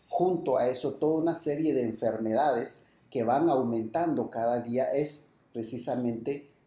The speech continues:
la, eh, constancia, l-, la alimentación demasiado, eh, rápida una de otra. Y entonces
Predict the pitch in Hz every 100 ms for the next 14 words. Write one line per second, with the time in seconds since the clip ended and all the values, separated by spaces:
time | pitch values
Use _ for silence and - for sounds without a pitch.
0 | _ 117 117 117 123 127 - - 113 110
1 | 104 104 104 - 151 120 - 151 170 170
2 | 160 170 190 117 110 107 110 107 101 104
3 | 107 120 120 117 117 - 156 165 147 123
4 | 113 - - 147 151 127 131 139 - -
5 | - 110 107 104 107 120 123 - 120 123
6 | - 117 113 113 110 110 101 98 - -
7 | _ - - - 165 165 196 220 220 -